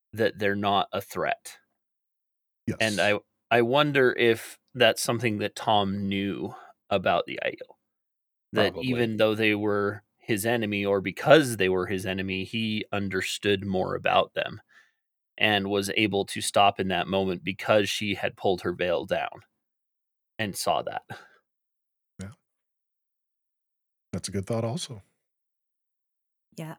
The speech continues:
Speaker 4: I was gonna wait for everyone ha-, to speak before saying that, but yeah, that's, David's nailed it for me. I abs-, 'cause at this point, um, the war has been going on with the Aiel has been going on for twenty years. Is that right?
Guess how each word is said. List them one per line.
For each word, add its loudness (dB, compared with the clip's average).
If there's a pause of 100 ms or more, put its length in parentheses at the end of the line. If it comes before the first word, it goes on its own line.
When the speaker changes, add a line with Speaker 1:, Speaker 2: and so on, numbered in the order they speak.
Speaker 4:
I -4
was -6
gonna -4
wait -8
for -8
everyone -8
ha-, -10 (140)
to -10 (320)
speak -10
before -10
saying -10
that, -10
but -12 (120)
yeah, -10 (140)
that's, -14 (400)
David's -10 (420)
nailed -4
it -10
for -12
me. -12 (160)
I -8
abs-, -14 (320)
'cause -2
at -2
this -4
point, -6 (640)
um, -8 (840)
the -2
war -2
has -8
been -2
going -6
on -8
with -4
the 0
Aiel -4
has -10
been -6
going -8
on -10
for -14
twenty -10
years. -10 (280)
Is -14
that -4
right? -8